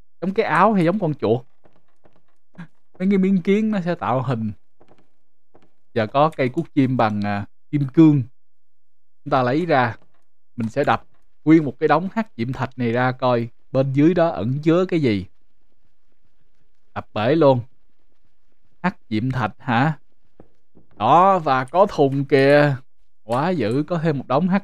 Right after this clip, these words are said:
diệm thạch. Mở lên coi. Weapon Edge cấp độ hai. Rồi.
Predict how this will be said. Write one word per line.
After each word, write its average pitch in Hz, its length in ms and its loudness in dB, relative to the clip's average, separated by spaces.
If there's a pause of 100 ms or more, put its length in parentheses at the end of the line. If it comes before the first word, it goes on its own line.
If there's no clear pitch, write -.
diệm 127 160 -4
thạch. 135 180 -4 (140)
Mở 135 160 2
lên 196 240 4
coi. 190 360 4 (1400)
Weapon 165 400 -2
Edge 170 180 -2 (180)
cấp 175 160 -12
độ 110 180 -2
hai. 139 480 -2 (1600)
Rồi. 113 160 -6